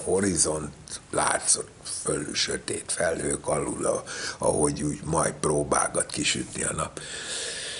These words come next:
Ez, ez halandzsa. Hát mondom, az. Na de azt mondja, hát a művészet az, az nem halandzsa, hát az, az,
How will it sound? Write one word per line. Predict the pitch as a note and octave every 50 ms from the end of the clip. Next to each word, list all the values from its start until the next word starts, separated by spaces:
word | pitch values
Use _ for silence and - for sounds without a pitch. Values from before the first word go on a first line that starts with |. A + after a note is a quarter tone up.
| - - - -
Ez, | - - G#3
ez | G#3 - -
halandzsa. | - - - - - - D#2 D2 C2+ - - -
Hát | - - - - - C3 D3+ - -
mondom, | F#3 F#3 F#3 F#3+ G3 G3 F#3+ G3 G#3 - - -
az. | - - - - - - - - - - - - - - - - - - - - - -
Na | F3 A3+
de | G3 F3 A3
azt | A3 - - -
mondja, | A#3 A#3 A3
hát | G#3+ G#3+ G#3+
a | A3
művészet | A3+ A#3 A#3+ A#3+ G#3 D3 G#2 F2 E2+ F2 F#2+ G2 - A2 G#2 G2+ -
az, | B2+ B2 B2+ B2+ - - - - - - - - - - - - - - -
az | - - D3+ D3+ - - - - - -
nem | - F#3 G3 F3+ B2 - E3+ F3+ F#3+ F3+ F#3+ G3 G3+ G3+ G3+ - G3
halandzsa, | - - - - - - - - A2+ C3 C3+ C3+ C3 C3 A2+ A2 B2 C3 B2
hát | B2 A2+ A2+ A2 G#2+ G#2+ - G2
az, | G#2 G#2+ - - -
az, | - C3+ C3+ -